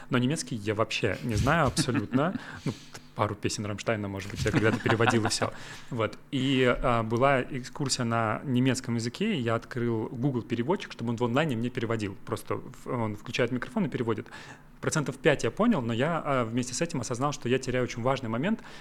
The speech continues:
Speaker 1: то, что как бы есть техника, вот, а есть человек, который вкладывается. Из-за того, что я фокусируюсь на том, что я вижу в переводчике, я не чувствую, ну, экскурсовода.
Speaker 2: Мгм.
Speaker 1: А она так прекрасно рассказывала, так эмоционально, она вот, это было в церкви, она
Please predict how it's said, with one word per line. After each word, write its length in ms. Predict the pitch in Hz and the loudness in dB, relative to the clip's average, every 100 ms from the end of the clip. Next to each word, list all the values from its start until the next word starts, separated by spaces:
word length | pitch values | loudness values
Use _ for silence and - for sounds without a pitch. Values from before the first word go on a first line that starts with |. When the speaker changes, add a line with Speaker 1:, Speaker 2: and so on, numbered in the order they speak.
| - - | -12 -2
Speaker 1:
то, 100 | 147 | -2
что 400 | - 139 127 120 | 0 2 4 2
как 140 | 127 | 0
бы 120 | 120 - | 2 2
есть 300 | 127 131 - - | 0 -4 -6 -4
техника, 580 | - 220 156 - 101 101 - - | 0 0 0 -2 -2 -4 -8 -10
вот, 320 | 127 104 98 - | -6 -4 -4 0
а 80 | |
есть 280 | 127 160 - | 0 0 -2
человек, 420 | - 120 127 170 | 0 0 2 -2
который 500 | - - 135 131 120 - | -4 -2 2 2 0 -6
вкладывается. 920 | - - 139 123 107 92 92 - 147 - - - - | -14 -2 2 2 2 0 -2 -4 -8 -10 -16 -10 -6
Из-за 180 | 113 | -2
того, 160 | 117 135 | 2 2
что 160 | 135 123 | 2 0
я 40 | |
фокусируюсь 680 | 127 120 - 135 117 110 120 | 0 -4 -4 -2 -2 -2 -4
на 120 | 113 | -4
том, 200 | 127 117 | -2 -4
что 180 | - 117 | -4 -6
я 60 | |
вижу 240 | 117 117 110 | -4 -4 -6
в 40 | |
переводчике, 460 | - 131 - - 123 | -6 -4 -4 -6 -6
я 120 | 117 | -4
не 120 | 120 | -4
чувствую, 480 | 110 - - 117 107 - | -6 -10 -4 -2 -2 -4
ну, 100 | 156 | -6
экскурсовода. 520 | - - - 104 - - - | -4 -6 -4 -4 -4 -8 -4
Speaker 2:
Мгм. 200 | - 117 | 2 4
Speaker 1:
А 80 | 113 | 4
она 140 | 117 123 | 4 2
так 140 | 120 | -2
прекрасно 420 | 120 - 127 - | -4 2 2 2
рассказывала, 380 | 113 - 107 107 | -4 -2 -2 0
так 200 | 120 - | -2 -2
эмоционально, 640 | 120 - 123 135 143 107 | -2 0 2 2 2 0
она 160 | 104 117 | 0 0
вот, 180 | 110 107 - - | -2 -6 -10 -8
это 140 | 123 | -2
было 140 | 117 117 | 0 2
в 40 | |
церкви, 360 | - 175 - 113 | 2 0 0 -4
она 320 | 110 113 | -2 -2